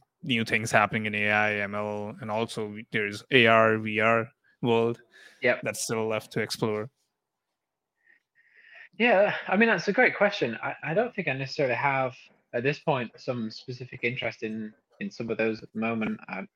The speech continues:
Speaker 2: I mean, I'm pers-, from a personal standpoint, still
Speaker 1: Mm-hmm.
Speaker 2: continuing to just dig into,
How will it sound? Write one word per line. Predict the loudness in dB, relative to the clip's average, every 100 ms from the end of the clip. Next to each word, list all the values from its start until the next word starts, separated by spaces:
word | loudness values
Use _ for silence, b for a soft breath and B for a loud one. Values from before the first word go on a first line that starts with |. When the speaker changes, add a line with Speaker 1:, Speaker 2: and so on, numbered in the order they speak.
| _
Speaker 2:
I | -4
mean, | 0
I'm | 0 -2 -8 _ 0
pers-, | 2 2 -12 -2
from | 0
a | 0
personal | 2 2 2 -2
standpoint, | -2 0 0 -2 -4
still | -4 0 2
Speaker 1:
Mm-hmm. | 2 0
Speaker 2:
continuing | -8 -12 _ -4 -4 -6
to | -8
just | -8 -2
dig | -2 0
into, | -4 -4 -2 -2